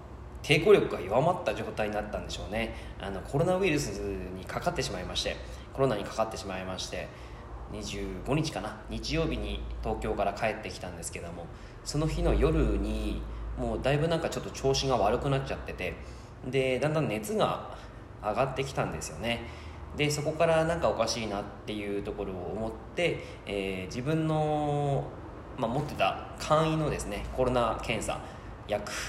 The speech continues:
を使って測っ-、まあ、調べてみたところ、陽性というふうに出てしまって、で、次の日にちゃんと病院で、えー、検査してもらったんですね。で、そしたら、まあ、間違いなく陽性だということで、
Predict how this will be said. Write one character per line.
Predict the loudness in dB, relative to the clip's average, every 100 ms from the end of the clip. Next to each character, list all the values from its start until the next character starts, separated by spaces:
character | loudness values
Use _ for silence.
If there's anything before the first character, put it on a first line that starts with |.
| -2 2
を | 2
使 | 2 0
っ | 0 -2 -4
て | -4
測 | -4 0 4
っ-、 | 4 2 -4
ま | -2
あ、 |
調 | 2 2
べ | 2
て | -2
み | -2
た | -4
と | -4
こ | -4
ろ、 | -4 -4 -6 -10 -6
陽 | 0 0
性 | 2 2
と | 0 -6 -8 -6
い | -4
う |
ふ | -2
う | -2
に |
出 | -2
て | -2
し | -2 -2
ま | -4
っ | -6 -8 -6
て、 | 0 2 0 -2 -8 -10 -10 -6 0
で、 | 0
次 | 2 4
の | 4
日 | 2
に | 0 0
ち | 2
ゃ | 2
ん |
と | 2
病 | 2 2
院 | 2
で、 | 2 0 0 -2
え |
ー、 | -2
検 | 0 0
査 | 0
し | -4
て |
も | 0
ら | 0
っ | 2
た | 0
ん | -2
で | -4
す |
ね。 | -2 -2 -2 -8 -10 -10 -8 -4
で、 |
そ | -2
し | 0
た | 6
ら、 | 6
ま | 6 2 0 -2
あ、 | -4
間 | 2 4
違 |
い | 4
な |
く | 0 -4 -4
陽 | -2
性 | 0
だ | 0
と | -2 -8 -6
い | -2
う |
こ | 0
と | 0
で、 | -2